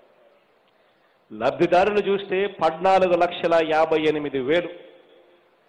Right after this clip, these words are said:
ఇందులో బీసీ లబ్ధిదారులు ఎంత అని చెప్పి, బీసీ కుటుంబాలు ఎన్ని అని చూస్తే ఏడు లక్షల పద్నాలుగు వేల కుటుంబాలు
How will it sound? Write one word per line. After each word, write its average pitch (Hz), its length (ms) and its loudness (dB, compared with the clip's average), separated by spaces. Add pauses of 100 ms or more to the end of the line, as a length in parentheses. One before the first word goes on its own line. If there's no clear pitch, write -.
(260)
ఇందులో 143 520 0 (640)
బీసీ 175 760 -4 (560)
లబ్ధిదారులు 170 720 2
ఎంత 190 240 -2
అని 180 240 0
చెప్పి, 160 280 -8
బీసీ 160 380 -4
కుటుంబాలు 180 520 0
ఎన్ని 196 260 0
అని 180 180 -6
చూస్తే 156 500 -8 (500)
ఏడు 143 380 2
లక్షల 170 440 0
పద్నాలుగు 143 680 -2
వేల 175 280 2
కుటుంబాలు 156 800 -2